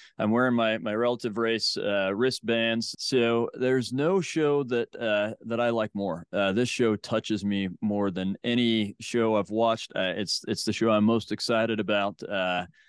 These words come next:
I love this show. It has a, a real effect on me. And for those of you who haven't seen it, it's, it's, uh, airs on B Y U T V. Uh, so you can get it, uh, for free, just going to their website or on, uh,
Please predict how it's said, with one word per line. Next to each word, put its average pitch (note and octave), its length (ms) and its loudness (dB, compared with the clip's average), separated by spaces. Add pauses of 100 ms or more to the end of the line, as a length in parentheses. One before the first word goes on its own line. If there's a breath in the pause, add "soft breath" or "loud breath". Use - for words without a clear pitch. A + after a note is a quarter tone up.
(460 soft breath)
I B2 180 2
love A#2+ 260 2
this G#2+ 160 0
show. G2 300 0
It F#2+ 100 -2
has G#2+ 260 -2
a, G#2+ 80 -2 (100)
a G#2+ 80 -2
real B2 360 0
effect G#2+ 360 -4
on F#2+ 160 -2
me. F#2+ 180 -2
And G2 120 -2
for A#2 100 0
those C#3+ 220 4
of B2+ 140 -2
you B2+ 100 4
who A2 120 4
haven't A#2+ 340 2
seen A#2 260 0
it, F#2+ 100 0
it's, - 220 -2
it's, G#2+ 320 0
uh, G2 400 2
airs C#3 360 0
on G#2 180 0
B G#2+ 120 0
Y G2 140 0
U F#2 160 -2
T F#2 220 -4
V. F2 320 -2 (420 loud breath)
Uh, F#2 200 2
so A2 140 0
you A2 160 4
can A#2 100 2
get A2 160 2
it, G#2+ 120 -2 (120)
uh, G2 180 0
for G2+ 180 -4
free, A2 480 0
just G#2 340 -6
going G#2+ 280 0
to G#2 100 0
their G#2 200 2
website G#2 580 0
or G2+ 340 0
on, G2+ 400 -2
uh, G2 340 -2